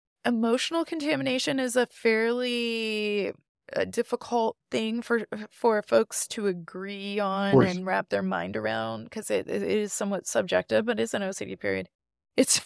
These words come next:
Speaker 1: <laughs> it's subjective to our own experience of it and how it's manifesting. But I've thought about this too for,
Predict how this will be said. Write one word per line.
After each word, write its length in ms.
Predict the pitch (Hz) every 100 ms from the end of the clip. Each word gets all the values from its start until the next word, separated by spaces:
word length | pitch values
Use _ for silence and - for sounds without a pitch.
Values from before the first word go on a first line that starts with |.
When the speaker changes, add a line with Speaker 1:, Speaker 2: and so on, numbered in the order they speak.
| - 453
Speaker 1:
<laughs> 680 | - 622 - _ _ _
it's 200 | 415 392
subjective 580 | 392 302 330 311 320 277
to 80 | 311
our 240 | 269 254
own 520 | 247 233 226 - - -
experience 800 | 254 - - 233 240 226 214 -
of 160 | 202 196
it 220 | 202 -
and 100 | 202
how 200 | 202 196
it's 200 | 196 -
manifesting. 840 | 208 226 - 202 - 196 190 202
But 340 | - 202 190 - _ _
I've 140 | - -
thought 240 | 262 247
about 260 | 233 233 -
this 220 | 226 -
too 320 | - 294 359
for, 460 | - 214 202 202